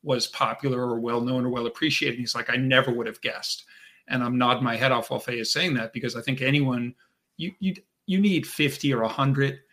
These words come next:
to really get noticed on YouTube. But which one of the things you do, which joke you tell is really gonna land, which, you know, which concept is gonna catch on, nobody knows. And that's the reason you gotta just keep,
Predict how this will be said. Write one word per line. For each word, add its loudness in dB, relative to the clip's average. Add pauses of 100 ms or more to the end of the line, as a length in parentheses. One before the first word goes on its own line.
(200)
to -4
really 0
get -2
noticed 0 (100)
on -4
YouTube. -4 (280)
But 0
which 4
one 4
of -2
the 0
things 2
you 0
do, 4
which 2
joke 4
you 0
tell 0
is -4
really -2
gonna -4
land, -2 (340)
which, 4
you 2
know, 2
which 0
concept 0
is -6
gonna -2
catch -2
on, 0
nobody 2
knows. 0
And 0
that's 0
the 0
reason 0
you -4
gotta -2
just -4
keep, -10